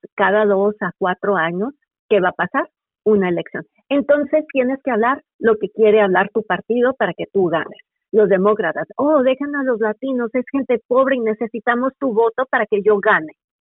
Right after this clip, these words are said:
Oh, y ahí va la gente latina y vota por el demócrata que por décadas nunca han podido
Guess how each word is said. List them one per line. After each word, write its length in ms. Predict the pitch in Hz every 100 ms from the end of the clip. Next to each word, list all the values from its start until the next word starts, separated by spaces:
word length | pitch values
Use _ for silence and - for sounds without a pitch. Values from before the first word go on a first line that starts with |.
| _
Oh, 160 | 202 277
y 120 | 165
ahí 140 | 156
va 120 | 156 180
la 160 | 190
gente 300 | - 165 -
latina 460 | 175 180 175 165 202
y 340 | 247 160 160 254
vota 340 | 160 165 190
por 200 | 180 175
el 140 | 170 165
demócrata 640 | 180 190 190 214 - 226 _ _ _ _
que 220 | - 220 208 -
por 220 | 262 202
décadas 520 | 190 302 277 190 180 - _ _
nunca 520 | 202 226 277 254 262 269
han 200 | 226 214
podido 500 | 202 220 196 190 196